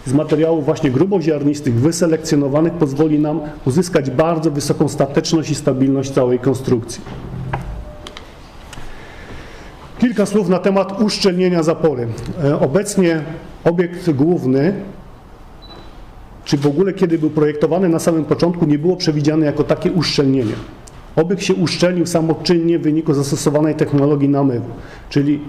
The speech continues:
deponując odpad na plażach, następowała segregacja i sedymentacja materiału, który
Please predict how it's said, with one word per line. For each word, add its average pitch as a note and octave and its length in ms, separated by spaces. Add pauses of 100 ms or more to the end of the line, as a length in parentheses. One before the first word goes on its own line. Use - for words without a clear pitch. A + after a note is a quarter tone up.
(160)
deponując E3+ 720
odpad E3+ 440 (200)
na C3+ 160
plażach, C#3 560
następowała D#3 760
segregacja E3+ 640
i D3 40
sedymentacja D#3 880 (320)
materiału, D3 680 (560)
który G3+ 460